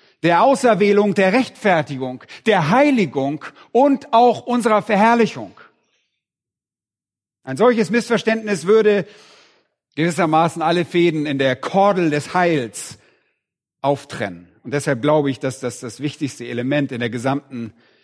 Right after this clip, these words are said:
Reihe der Lehren über das, unser Heil, die Frage des Beharrens der Heiligen ist.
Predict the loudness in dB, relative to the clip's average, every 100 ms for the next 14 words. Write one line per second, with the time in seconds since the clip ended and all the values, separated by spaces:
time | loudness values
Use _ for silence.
0 | _ -8 -2 0 -2 -4 -8 -6 -4 -2
1 | 0 0 -2 -6 -10 _ -6 -6 -4 -6
2 | -6 -6 -6 -6 -4 -2 -4 -8 _ _
3 | -16 -16 -12 -4 -2 -2 -2 -4 -4 _
4 | _ _ _ _ _ _ _ _ -8 -8
5 | -8 -4 -2 -2 -4 -4 -6 -4 -4 -4
6 | -8 -14 -18 -20 -20